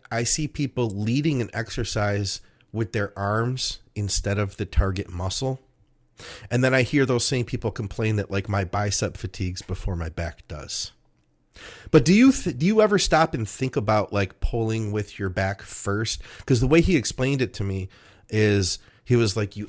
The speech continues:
activate the back and then the arms follow through," versus pulling with your arms and then the back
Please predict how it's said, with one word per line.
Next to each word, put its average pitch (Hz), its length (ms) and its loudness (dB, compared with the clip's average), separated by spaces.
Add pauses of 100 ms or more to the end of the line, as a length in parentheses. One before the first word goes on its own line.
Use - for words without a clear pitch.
activate 120 600 -4
the 101 60 -10
back 120 580 -6
and 107 160 -12
then 107 80 -10
the 104 180 -10
arms 107 460 -6
follow 95 380 -6
through," 87 480 -10 (1080)
versus 113 760 0 (580)
pulling 139 400 0
with 120 200 -6
your 113 140 -10
arms 110 340 -4
and 104 60 -10
then 101 120 -8
the 98 80 -10
back 95 380 -2